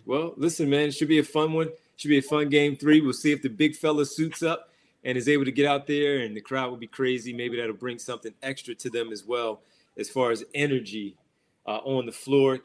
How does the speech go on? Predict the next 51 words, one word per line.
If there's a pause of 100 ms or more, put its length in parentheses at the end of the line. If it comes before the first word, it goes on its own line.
Getting
off
to
a
good
start.
We
always
talk
about
that.
The
Sixers
need
to
get
off
to
a
good
start,
put
Miami
on
their
heels, (520)
and
have
them
playing
catch
up, (360)
uh,
for,
for
this
one
as
well.
So (260)
we'll
definitely
catch
up
with
you
all
for
the
next
episode,